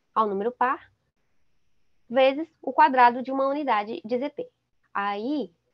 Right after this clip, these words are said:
A gente tem que escrever assim, porque unidades e potências de P não se misturam, né? Quando você tem produtos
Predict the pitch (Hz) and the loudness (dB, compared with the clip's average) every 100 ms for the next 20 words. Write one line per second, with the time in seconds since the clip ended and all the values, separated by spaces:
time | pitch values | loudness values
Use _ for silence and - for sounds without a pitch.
0 | _ _ _ _ _ _ _ _ _ 214 | _ _ _ _ _ _ _ _ _ -4
1 | 220 254 - 311 - 294 262 233 226 339 | -2 -4 -2 -4 -4 -4 -2 -2 -2 -2
2 | 320 247 - 262 247 247 277 294 233 220 | -2 -4 -2 2 2 0 0 0 2 4
3 | 254 277 277 269 226 233 240 240 233 233 | 4 0 -6 -4 -4 -2 -2 -4 -6 -2
4 | 233 247 247 285 294 _ 247 196 185 196 | 0 0 -2 -4 -4 _ -10 -8 -8 -10
5 | 196 - 196 196 196 202 202 196 208 196 | -10 -10 -10 -10 -12 -14 -10 -10 -10 -8
6 | 190 196 | -8 -10